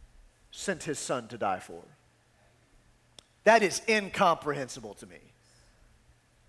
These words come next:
"Who is man that you are mindful of him?" That's, our hearts have to echo that to God. "Who are we that you would save us?"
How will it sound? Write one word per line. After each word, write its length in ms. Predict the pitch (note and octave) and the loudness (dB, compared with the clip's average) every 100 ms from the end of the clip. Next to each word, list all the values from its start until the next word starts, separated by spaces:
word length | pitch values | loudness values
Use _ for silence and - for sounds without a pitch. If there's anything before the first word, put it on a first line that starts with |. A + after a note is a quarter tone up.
| - - - - _ _ _ _ _ _ _ _ - | -20 -20 -20 -20 _ _ _ _ _ _ _ _ 0
"Who 260 | B3+ D4 | 4 6
is 240 | C4 G3+ E3+ | 6 4 4
man 600 | F#3+ F#3 D3 A2 F#2 F2+ - - _ _ _ _ _ _ _ _ _ _ | 6 6 4 0 -6 -12 -12 -18 _ _ _ _ _ _ _ _ _ _
that 200 | C3 B2 | -4 -2
you 120 | D#3 | -6
are 100 | A2 | -8
mindful 800 | G2 A2 A2+ G#2+ F#2+ F#2+ F2 E2+ _ | -6 -4 -4 -4 -12 -12 -12 -14 _
of 160 | F#2+ - | -12 -12
him?" 200 | G2 E2 - _ - _ _ _ _ _ _ _ _ _ - - _ | -16 -18 -20 _ -20 _ _ _ _ _ _ _ _ _ -20 -20 _
That's, 260 | - - - D#4 - - - - | -2 0 -2 -4 -6 -12 -20 -8
our 200 | - C4 | 6 8
hearts 340 | - G#3+ B3 - | 10 10 8 8
have 140 | - - | 0 2
to 120 | F#3 | 2
echo 180 | - G3+ | 2 4
that 140 | E3+ | 2
to 60 | E3 | 4
God. 260 | F3 F3+ E3 | 6 6 6
"Who 160 | F4 | 6
are 120 | C#4+ | 4
we 480 | C#3 G#3 G4 - - - - - - - - | 4 2 2 2 -6 -16 -20 -20 -20 -20 4
that 160 | A3+ | 6
you 140 | A3+ D4+ | 6 4
would 100 | C4+ | 4
save 340 | - F#3 E3 | 2 2 2
us?" 540 | - - - - - | -2 -4 -8 -10 -10